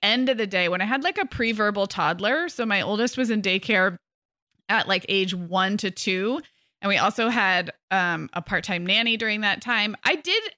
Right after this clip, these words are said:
I did like the end of day reports because I think, um, with, like, a one and two-year-old, it allowed me to, like,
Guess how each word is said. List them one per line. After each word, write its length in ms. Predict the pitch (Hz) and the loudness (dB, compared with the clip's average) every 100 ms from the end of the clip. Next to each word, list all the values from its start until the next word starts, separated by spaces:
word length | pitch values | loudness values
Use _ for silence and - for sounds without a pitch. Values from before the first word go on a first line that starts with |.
| _ | _
I 80 | 320 | -2
did 200 | 302 453 453 | 0 -2 0
like 120 | 453 - | -2 -2
the 160 | 262 | 0
end 220 | 208 240 | 0 0
of 100 | 247 | 0
day 160 | 240 240 | 0 0
reports 480 | 240 240 240 247 - | 0 -4 -2 -2 -2
because 320 | 233 254 226 | -4 -2 0
I 100 | 214 | -2
think, 400 | - 254 277 - _ _ _ _ - | 0 0 0 -4 _ _ _ _ 0
um, 360 | 226 202 185 180 | 2 2 0 -4
with, 140 | 233 | -2
like, 140 | 254 247 | 0 2
a 100 | 196 | 0
one 320 | 185 208 240 | 0 0 2
and 160 | 233 | 0
two-year-old, 560 | - 214 208 208 226 240 - | -2 -4 -2 0 0 0 0
it 140 | 214 | 2
allowed 500 | 196 196 185 190 202 | 2 2 2 2 0
me 120 | 208 | -2
to, 120 | 190 | 0
like, 280 | 180 170 - | 2 0 -2